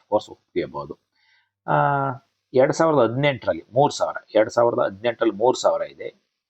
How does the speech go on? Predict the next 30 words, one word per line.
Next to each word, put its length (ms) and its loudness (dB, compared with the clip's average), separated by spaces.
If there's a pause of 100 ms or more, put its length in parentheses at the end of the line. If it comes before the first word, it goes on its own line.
(140)
ನೋಡಿ, 140 -2 (460)
ಎರಡ್ 120 -12
ಸಾವಿರದ 200 2
ಹದಿನೆಂಟರಲ್ಲಿ 460 0
ಇದೆ, 240 -6 (100)
ಮೂರ್ 180 -2
ಸಾವಿರ 200 0
ಇಲ್ಲಿ 240 4
ಬರುತ್ತೆ. 360 -4
So 240 -2
ಈ 340 0
ಒಂದು 220 -2
ಸ್ತಂಭ 360 0
ನಕ್ಷೆ 580 -4 (380)
ನೀವು 140 4
ಇಲ್ಲಿನ 260 0
ತನಕ 220 -4
ವೃದ್ಧಿಸ್ಬೇಕು, 760 0 (960)
ಇಲ್ಲಿನ 160 -2
ತನಕ 180 2
ಬರ್ಬೇಕು, 400 0
ಇಲ್ಲಿ 140 -4
ತಪ್ಪಾಗಿದೆ. 580 -4 (640)
ಇನ್ನ 200 0 (460)
ಎರಡ್ 200 4
ಸಾವಿರದ 540 0 (640)
ಹದಿನಾಲ್ಕು, 600 2 (340)
ಎರಡ್ 120 2
ಸಾವಿರದ 340 2
ಹದಿನಾಲ್ಕರಲ್ಲಿ 920 -2